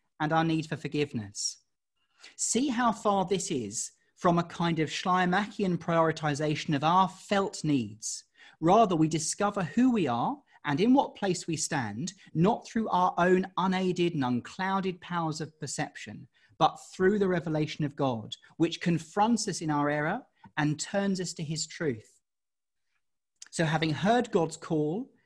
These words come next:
and our need for his gracious pardon, we're invited to draw near to the throne of the heavenly grace and confess our sins.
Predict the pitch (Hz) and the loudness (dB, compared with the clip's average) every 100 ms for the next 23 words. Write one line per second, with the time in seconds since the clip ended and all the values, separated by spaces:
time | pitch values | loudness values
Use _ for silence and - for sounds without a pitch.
0 | _ _ 143 147 156 160 156 156 170 202 | _ _ 0 2 0 0 2 4 2 0
1 | 214 185 160 160 170 160 147 160 - 160 | -2 -4 -4 -4 -2 -4 -4 -8 -6 -2
2 | 147 120 107 98 - _ _ - 175 165 | 0 -2 -8 -14 -18 _ _ 0 4 4
3 | 151 160 185 208 202 175 151 170 170 170 | 2 0 -2 -2 -6 -8 -6 -2 -2 0
4 | 185 202 196 165 - - 190 196 180 139 | -2 -2 -4 -8 -8 -2 0 0 0 -4
5 | 135 139 131 - 143 139 127 - 139 123 | -4 -2 -2 -2 -2 -2 -4 -4 -2 -2
6 | 135 120 147 131 139 123 - 139 117 101 | -4 -4 -4 -4 -6 -6 -6 -6 -6 -10
7 | - - | -10 -10